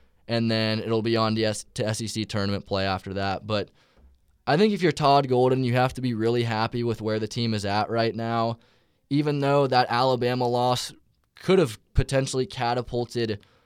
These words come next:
Florida into a chance to win the entire S E C regular season. It didn't happen, and now Florida's looking at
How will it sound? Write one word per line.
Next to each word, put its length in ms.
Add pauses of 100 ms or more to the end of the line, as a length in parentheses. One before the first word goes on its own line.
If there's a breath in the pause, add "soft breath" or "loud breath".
(200 soft breath)
Florida 560
into 180
a 60
chance 300
to 100
win 580
the 140
entire 420
S 220
E 60
C 200
regular 380
season. 420
It 160
didn't 220
happen, 460
and 120
now 380 (460 soft breath)
Florida's 360
looking 260
at 80